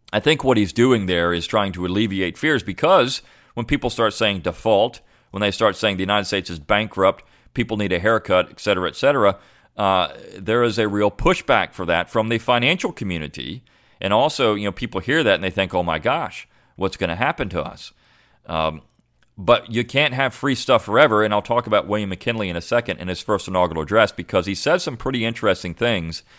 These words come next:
that, again, have currency. Of course, the Gold Democrats were also against imperialism,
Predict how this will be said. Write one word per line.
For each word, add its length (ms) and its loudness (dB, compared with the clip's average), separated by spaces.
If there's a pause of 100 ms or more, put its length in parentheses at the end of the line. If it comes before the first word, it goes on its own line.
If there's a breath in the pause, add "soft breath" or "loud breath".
(180 soft breath)
that, 140 0
again, 260 -2
have 260 0
currency. 520 -4 (1300 loud breath)
Of 140 -2
course, 280 2
the 120 0
Gold 260 4
Democrats 560 2
were 100 4
also 300 2
against 460 -4 (400 soft breath)
imperialism, 880 0